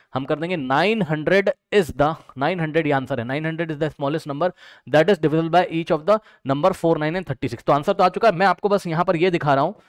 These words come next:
मैं आपको यहाँ पर ये दिखा रहा हूँ कि सर देख लीजिए ये जो नाइन हंड्रेड है, ये परफेक्ट स्क्वायर नंबर है। यस सर है, देखिए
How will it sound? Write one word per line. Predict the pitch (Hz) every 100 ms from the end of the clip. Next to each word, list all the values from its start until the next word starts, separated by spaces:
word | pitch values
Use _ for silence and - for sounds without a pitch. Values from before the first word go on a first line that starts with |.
| - - _ -
मैं | 120 165
आपको | 156 - 170
यहाँ | 139 151
पर | 151
ये | 147
दिखा | 156 123 131
रहा | 131
हूँ | 165 -
कि | 143
सर | 185 196 - _
देख | 113 156
लीजिए | 170 170 185
ये | 147
जो | 160
नाइन | 143 160
हंड्रेड | 151 156 180
है, |
ये | 180
परफेक्ट | 147 - 147
स्क्वायर | - 151 147
नंबर | 127 127
है। | 110 127
यस | 143
सर | - 98
है, | 127 101 120
देखिए | 117 110